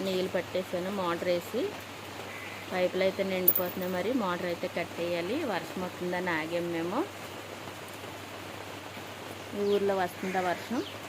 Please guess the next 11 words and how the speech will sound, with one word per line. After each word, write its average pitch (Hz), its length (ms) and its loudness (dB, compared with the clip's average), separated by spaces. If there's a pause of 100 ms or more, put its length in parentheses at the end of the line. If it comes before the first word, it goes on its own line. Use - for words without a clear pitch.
(520)
మా 196 80 4 (100)
ఊర్లో 190 220 4
అయితే 185 240 0
వర్షం 180 280 -2
వస్తుందండి, 175 560 0 (560)
చూపిస్తాను 185 600 -2
మీకు, 202 220 -6
చూడండి. 175 420 0 (2250)
ఇదిగోండి 180 440 0 (2500)
ఎలా 180 220 0
వస్తుందో. 185 380 0